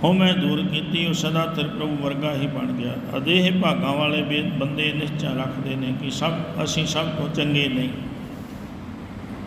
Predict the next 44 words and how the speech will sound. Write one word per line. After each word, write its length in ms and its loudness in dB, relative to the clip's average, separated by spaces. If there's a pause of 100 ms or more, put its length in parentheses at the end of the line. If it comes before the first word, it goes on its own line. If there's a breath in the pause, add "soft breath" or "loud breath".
(320)
ਤੇ 60 -2
ਬਾਣੀ 360 6
ਨੇ 140 6
ਤੇ 100 2
ਵਾਰ-ਵਾਰ 500 4
ਇਹ 100 2
ਗੱਲ 260 0
ਆਖੀ 260 -2
ਵੀ 160 -2
ਤੂੰ 240 2
ਆਪਣੇ 300 2
ਆਪ 80 4
ਨੂੰ 200 0
ਚੰਗਾ 300 0
ਨਹੀਂ 240 -2
ਕਹਿਣਾ, 280 -2
ਆਪਣੇ 300 2
ਆਪ 140 2
ਤੋਂ 100 2
ਤਾਂ 160 -2
ਚੰਗਾ 320 2
ਸਾਰੇ 340 2
ਕਹਿੰਦੇ 340 -2
ਨੇ। 160 -2
ਇੱਕ 180 0
ਆਮ 480 4
ਕਹਾਵਤ 420 2
ਸੀ 160 -4 (100)
ਕਿ 60 -2
ਘੁਮਿਆਰੀ 440 2
ਜਿਹੜੀ 320 0
ਉਹ 60 4
ਆਪਣੇ 280 0
ਭਾਂਡੇ 320 0
ਨੂੰ 120 0
ਸਲਾਹੇਗੀ, 580 0
ਕੱਚੇ 260 2
ਨੂੰ 100 2
ਵੀ 120 2
ਆਖੇਗੀ 360 0
ਵੀ 100 -2
ਬਹੁਤ 340 0
ਪੱਕਾ 300 -4
ਹੈ। 80 -6